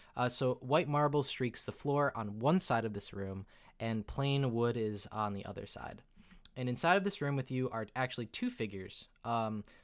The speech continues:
one is a kind-looking, humble old man, uh, draped in rags with a cane. And on the other side is a woman wearing all black with shiny black hair,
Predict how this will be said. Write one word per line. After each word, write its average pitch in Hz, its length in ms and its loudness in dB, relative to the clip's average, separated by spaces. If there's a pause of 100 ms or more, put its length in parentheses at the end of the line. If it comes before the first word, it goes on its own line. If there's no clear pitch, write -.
one 156 240 2
is 143 180 -2
a 123 120 0
kind-looking, 131 840 0
humble 113 300 0
old 104 240 -2
man, 165 380 2 (280)
uh, 117 280 2
draped 123 420 -2
in 110 300 -4
rags 143 560 0
with 120 160 -6
a - 20 -6
cane. 113 400 -4 (560)
And 143 380 2 (100)
on 139 140 0
the 139 100 -2
other 208 220 4
side 120 420 2
is 123 160 -2
a 113 100 0
woman 156 440 0
wearing 123 400 0
all 151 180 2
black 107 540 -2
with 123 340 -4
shiny 117 380 -2
black 101 300 -6
hair, 160 300 0